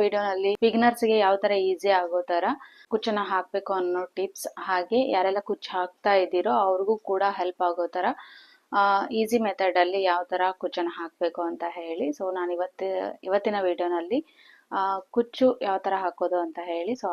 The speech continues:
ಅದನ್ನ, ಆ, ವಿಡಿಯೋನ ಶೇರ್ ಮಾಡ್ಕೊಳ್ಳೋಣ ಅಂತ ಇದ್ದೀನಿ. ಇವತ್ತಿನ ವಿಡಿಯೋ ಎಲ್ಲರಿಗೂ ಹೆಲ್ಪ್‌ಫುಲ್ ಆಗುತ್ತೆ ಅಂತ ಅನ್ಕೊಂಡಿದ್ದೀನಿ. ಯಾರಿಗೆಲ್ಲ ಇಷ್ಟ ಆಗುತ್ತೋ, so, ಪ್ಲೀಸ್ ಲೈಕ್ ಮಾಡಿ, ಶೇರ್ ಮಾಡಿ. ಏನಾದ್ರೂ ಡೌಟ್ಸ್ ಇದ್ರೆ ಕಾಮೆಂಟಲ್ಲಿ ತಿಳಿಸಿ.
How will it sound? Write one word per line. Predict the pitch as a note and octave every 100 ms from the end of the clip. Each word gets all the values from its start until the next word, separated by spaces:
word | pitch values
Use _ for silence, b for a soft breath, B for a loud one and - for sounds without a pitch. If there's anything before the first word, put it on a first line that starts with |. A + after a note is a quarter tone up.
| E3
ಅದನ್ನ, | E3 F3+ G3 G#3 b b b _ -
ಆ, | F3+ F3
ವಿಡಿಯೋನ | F3 F#3 F#3+
ಶೇರ್ | F#3+ F3+ F3
ಮಾಡ್ಕೊಳ್ಳೋಣ | E3 D#3+ E3 D#3+
ಅಂತ | D#3+ D#3+ E3+
ಇದ್ದೀನಿ. | D#3+ E3 F#3 D#4+ b b b G#3
ಇವತ್ತಿನ | A3 A#3 A3
ವಿಡಿಯೋ | G#3 G3 G3+
ಎಲ್ಲರಿಗೂ | G3 F#3 F#3+ F#3+ G3+
ಹೆಲ್ಪ್‌ಫುಲ್ | F#3+ F3 F#3 F3+
ಆಗುತ್ತೆ | F3 F3 F3+
ಅಂತ | F3 E3+ F3
ಅನ್ಕೊಂಡಿದ್ದೀನಿ. | E3+ E3 F3+ F3 E3+ A3+ C4
ಯಾರಿಗೆಲ್ಲ | G3 G3+ G3+ G3+
ಇಷ್ಟ | F#3+ -
ಆಗುತ್ತೋ, | F#3 F3+ F3+ F3+
so, | F3 E3+ - -
ಪ್ಲೀಸ್ | G#3+ A3+ G#3
ಲೈಕ್ | G3 F#3 F#3
ಮಾಡಿ, | G3 F#3 G3+
ಶೇರ್ | - F3+ F3
ಮಾಡಿ. | F3 E3+ F3 D4+ B B B B B G3+
ಏನಾದ್ರೂ | G3+ G3+ G3
ಡೌಟ್ಸ್ | F#3 F3+ F3+ F#3+
ಇದ್ರೆ | E3+ G#3+ D#4+ - _ _ _
ಕಾಮೆಂಟಲ್ಲಿ | F#3 F3+ F3+ F3 F3 A#3
ತಿಳಿಸಿ. | - E3 E3 - A#3+ D#4+